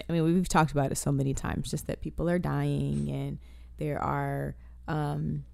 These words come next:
there's just, like, a lot of injustice that we're being uh, inundated with and that we can't look away from,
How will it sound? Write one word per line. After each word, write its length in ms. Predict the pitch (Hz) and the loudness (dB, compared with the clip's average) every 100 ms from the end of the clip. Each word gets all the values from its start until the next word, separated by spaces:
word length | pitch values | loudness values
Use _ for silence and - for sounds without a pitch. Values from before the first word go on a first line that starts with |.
| - - - | -18 -18 -14
there's 160 | - - | -8 -2
just, 180 | - | 0
like, 160 | 247 240 - | 0 -2 -2
a 40 | |
lot 220 | 180 175 180 | -2 0 0
of 120 | 185 | 0
injustice 680 | 170 165 156 165 - 247 - | 0 0 0 -4 -4 -4 -4
that 180 | 180 160 | -6 -4
we're 240 | 156 156 | -2 -2
being 640 | 147 151 147 143 143 143 135 - - - - - | -2 -4 -4 -4 -2 -4 -6 -10 -20 -20 -20 -8
uh, 120 | 156 151 | -6 -2
inundated 560 | 165 208 214 151 143 - | 4 6 6 4 0 -2
with 280 | 147 143 147 - - | -2 -4 -6 -14 -16
and 220 | - 147 147 | -10 -8 -6
that 120 | - | -6
we 100 | 160 | -6
can't 400 | - - 147 147 160 | -4 -6 -6 -8 -8
look 160 | 151 | -6
away 260 | 147 147 151 | -2 0 0
from, 220 | - - | -2 -8